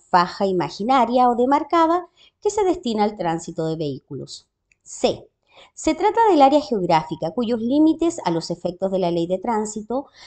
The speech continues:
deberán estar señalizados y determinados por la autoridad competente.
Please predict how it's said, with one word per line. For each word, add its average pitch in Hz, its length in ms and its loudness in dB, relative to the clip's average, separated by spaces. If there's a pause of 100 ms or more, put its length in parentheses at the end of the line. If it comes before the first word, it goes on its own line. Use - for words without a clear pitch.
(140)
deberán 320 400 2
estar 302 320 0
señalizados 190 920 0
y 214 60 -2
determinados 170 640 -2
por 214 140 -4
la 185 80 0
autoridad 156 440 -4
competente. 139 760 -10